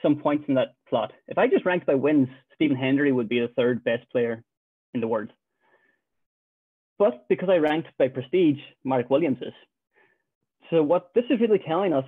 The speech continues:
is that the wins that Mark Williams had to get, so while he got less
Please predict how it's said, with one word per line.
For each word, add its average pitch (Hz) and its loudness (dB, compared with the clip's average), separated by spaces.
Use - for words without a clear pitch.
is 143 -2
that 131 0
the 139 0
wins 185 2
that 160 0
Mark 151 -2
Williams 139 0
had 131 -4
to 131 -4
get, 135 0
so 123 -6
while 135 0
he 160 -2
got 135 0
less 131 0